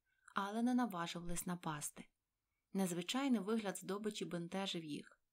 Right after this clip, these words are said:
Крім того, вони не чули людського духу, а людина була їхньою улюбленою поживою.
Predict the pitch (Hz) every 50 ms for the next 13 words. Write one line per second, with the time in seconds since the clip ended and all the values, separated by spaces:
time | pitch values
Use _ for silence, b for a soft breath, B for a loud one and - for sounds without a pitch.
0 | _ _ _ _ _ _ _ _ _ _ _ - 220 233 226 226 254 240 220 226
1 | 208 214 214 208 214 208 214 - 247 247 226 190 180 175 175 - - 175 160 -
2 | 160 147 160 165 202 - - - 233 220 B B B B B B B B - 170
3 | 170 165 160 143 175 185 196 214 208 202 202 196 190 185 190 220 226 - 233 220
4 | 214 208 - - - 190 185 175 175 180 180 214 233 240 226 208 175 165 160 -
5 | - 160 160 - 170 160 156 160 151 151 180 180